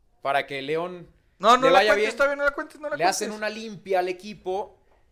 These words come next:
Speaker 1: le hacen una limpia a las porterías.
Speaker 2: No le pagaron al brujo.
Speaker 1: Pero no le pagaron. ¿Qué pasó después? ¿Y qué pasó con ese brujo al que hace poco alguien se encontró,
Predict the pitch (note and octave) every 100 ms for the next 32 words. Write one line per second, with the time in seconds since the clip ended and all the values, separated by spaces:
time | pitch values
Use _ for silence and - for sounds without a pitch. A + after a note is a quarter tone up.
0 | _ _ _ C#3 D#3+ F3+ F3+ F3 F#3 F#3+
1 | F#3 E3+ F3 F3 F3 F3 F#3 F3 F3 -
2 | - A#2+ A#2 A2+ G#2 G#2+ G#2+ G#2+ G#2 F#2+
3 | F#2 F#2+ - C3+ C#3+ C#3+ - C3 C#3+ C#3+
4 | A2+ - A#2+ B2+ C#3 C3 - D#3 E3+ -
5 | - _ - E3+ G3 G3 G3 G3+ F#3+ F#3+
6 | F#3 F#3+ E3 G3 - F#3 D#3+ E3 E3 F3+
7 | - E3 E3 D#3+ D3+ - D3 E3+ D3 C#3
8 | B2+ C3 D3+ D#3 F3